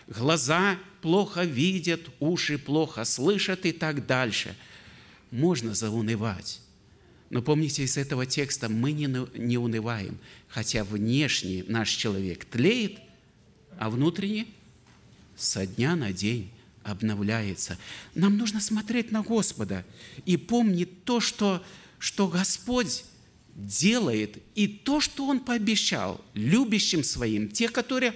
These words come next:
ходят перед Ним, которые служат Ему, Он непременно исполнит. Помните, в Малахии сказано, что боящиеся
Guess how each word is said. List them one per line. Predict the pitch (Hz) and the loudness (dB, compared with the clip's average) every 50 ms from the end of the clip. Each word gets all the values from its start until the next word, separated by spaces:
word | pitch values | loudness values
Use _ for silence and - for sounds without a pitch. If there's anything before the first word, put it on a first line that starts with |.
| - - - - - | -6 -18 -20 -20 -20
ходят | - - - 196 262 302 233 240 - | -12 -2 2 4 4 4 4 2 0
перед | - - - 196 190 175 135 | 2 0 2 2 2 2 2
Ним, | 143 135 107 101 95 | 0 2 2 0 -2
которые | - - 175 - - 233 226 220 170 | -2 -4 -2 0 0 2 2 2 2
служат | - - - 185 208 277 349 320 233 220 - - | 2 0 2 4 4 4 4 4 2 0 0 0
Ему, | 156 131 113 104 104 101 - - - - - - - - - - _ _ _ _ _ _ _ _ _ _ _ _ _ - | 0 2 2 2 0 -2 -6 -10 -18 -20 -20 -20 -20 -20 -20 -20 _ _ _ _ _ _ _ _ _ _ _ _ _ -6
Он | - 127 117 120 | -2 0 0 0
непременно | 120 117 120 117 117 120 160 196 185 170 131 | 0 0 -2 -2 0 2 2 2 2 0 0
исполнит. | 104 - - - 113 107 98 90 - - - - _ _ - - - - | -2 -2 -2 -2 -2 -2 -2 -2 -6 -10 -12 -16 _ _ -20 -20 -10 -4
Помните, | 151 143 139 117 92 117 | 0 2 2 2 2 2
в | 117 | 2
Малахии | 117 123 123 123 113 110 - 107 | 2 2 2 0 0 -2 -2 -2
сказано, | 101 - - 127 117 101 104 107 104 101 | -2 0 0 0 -2 0 0 0 0 0
что | 101 - - - 110 104 90 - - - - _ _ - - _ - _ - - - - | -2 -2 -2 -2 -2 -2 -2 -6 -10 -20 -20 _ _ -20 -20 _ -20 _ -16 -16 -14 -10
боящиеся | - 104 135 135 147 147 127 - - 131 123 - - 127 113 104 | -2 0 0 2 2 2 2 0 0 0 0 0 0 -2 -2 -4